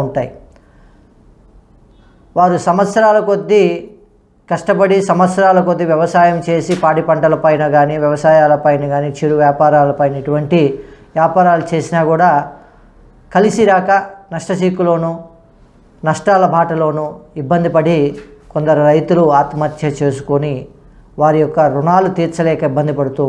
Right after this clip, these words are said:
ఉంటారు. వారి యొక్క కుటుంబమే నష్టపోతూ ఉంటుంది. ఇటువంటి రైతుకు సంబంధించిన ఏది అయినా కూడా సిరి సంపదలుగా ధాన్యమైనా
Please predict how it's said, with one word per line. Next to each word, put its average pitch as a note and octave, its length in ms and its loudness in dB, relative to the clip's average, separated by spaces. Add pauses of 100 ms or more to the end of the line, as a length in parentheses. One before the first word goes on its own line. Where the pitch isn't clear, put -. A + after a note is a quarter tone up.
ఉంటారు. A#2+ 420 -8 (1500)
వారి D#3 180 4
యొక్క C#3+ 240 -2
కుటుంబమే F#3 480 4
నష్టపోతూ D#3 480 0 (100)
ఉంటుంది. B2+ 360 -6 (1120)
ఇటువంటి G3 460 2 (600)
రైతుకు G#3 440 2
సంబంధించిన F#3 640 2 (2500)
ఏది G3+ 560 4 (280)
అయినా F3+ 200 2 (140)
కూడా F3 240 2 (920)
సిరి F3 280 -4
సంపదలుగా E3 680 2 (480)
ధాన్యమైనా D3 540 0